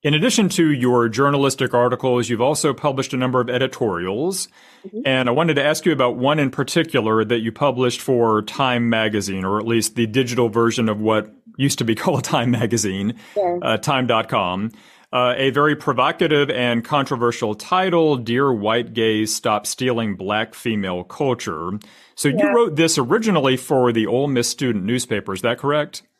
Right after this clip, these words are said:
Speaker 2: Yes.
Speaker 1: And I'm sure that you were not expecting to end up on C N N with Don Lemon?
Speaker 2: No, not at all. <laughs> So
Speaker 1: Okay, so tell us the story.
Speaker 2: Um, so back in that time, I was just, like, some spunky kid hanging out at Ole Miss, and,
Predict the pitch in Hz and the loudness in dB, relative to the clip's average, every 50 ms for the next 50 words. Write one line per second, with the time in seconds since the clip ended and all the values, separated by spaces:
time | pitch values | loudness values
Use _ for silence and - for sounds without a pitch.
0 | _ _ - 196 190 - - - - - - - - _ _ _ - - 135 127 | _ _ -4 -2 -2 -2 -2 -4 -10 -10 -10 -12 -12 _ _ _ -4 -2 -2 -2
1 | 120 117 - 165 151 131 143 135 139 135 123 123 117 120 120 127 139 131 - - | 0 -2 0 0 0 0 0 0 0 2 2 2 2 2 2 0 -2 -4 -4 -2
2 | 143 131 - 143 123 117 123 117 135 131 131 117 120 117 117 - 123 123 117 113 | -2 -2 0 -2 -2 -2 -2 -2 0 0 0 2 0 0 0 -2 -2 -2 0 0
3 | 113 - - 143 139 127 123 120 117 110 107 - - 117 113 117 113 113 123 139 | 0 0 0 0 2 2 2 0 0 0 -2 -2 0 0 0 0 0 -2 -2 -2
4 | 151 151 156 165 - _ _ _ _ _ _ _ _ _ _ _ - - 233 240 | -2 -4 -6 -10 -14 _ _ _ _ _ _ _ _ _ _ _ -6 -2 0 0
5 | 233 208 175 160 175 - - - - - - - - - 277 277 254 247 226 208 | 2 2 2 0 0 -2 -6 -8 -8 -8 -10 -10 -8 -4 -2 0 2 2 2 2
6 | 202 180 175 180 180 180 - - 453 - - - 508 - - - - 359 359 349 | 2 4 4 4 4 4 2 0 0 0 -4 -2 -2 -2 -2 0 -2 -2 -2 -2
7 | - - - - 294 294 - - 277 - - - 156 147 - 202 202 190 190 160 | -4 -4 -8 -4 -2 0 0 2 0 0 0 -2 -2 0 0 2 2 2 0 0
8 | 147 - 135 113 101 98 101 104 - _ _ _ _ _ _ _ - - - 285 | 0 0 0 0 0 -2 -4 -6 -10 _ _ _ _ _ _ _ -4 -2 0 0
9 | 294 285 285 285 285 285 269 302 311 - - - - - - - - 294 285 277 | 2 0 0 -2 -4 -2 -2 -2 -4 -6 -10 -16 -14 -10 -8 -2 0 2 2 2
10 | 269 269 269 269 - - 233 262 269 302 381 370 - - - - - 240 240 240 | 4 2 2 2 0 0 0 2 2 2 0 -2 -6 -16 -8 -4 -2 -2 -2 0
11 | 220 214 214 226 220 - - 185 180 170 170 170 175 175 185 196 208 - - - | 0 0 -2 -2 -4 -6 -4 -2 0 2 2 0 0 -2 -2 -4 -4 -2 0 2
12 | 196 202 214 220 233 226 - 214 220 220 - - 220 202 202 208 196 - - - | 2 2 2 0 0 -2 -2 -2 -2 -2 -2 0 2 2 2 0 -2 -6 -4 0
13 | 226 226 226 - - - 202 190 208 202 202 190 185 - 190 185 185 185 180 - | 0 2 2 0 0 0 0 -2 -2 -2 -6 -8 -6 -2 0 2 2 2 0 0
14 | 190 175 175 175 175 175 165 165 170 104 175 - - 170 160 165 165 160 165 165 | 0 0 2 2 2 2 2 2 2 0 0 0 0 0 0 0 -2 -2 -2 -4
15 | 170 - - - - 175 165 165 165 165 170 | -6 -6 -8 -6 -4 -2 -2 -2 -2 -4 -6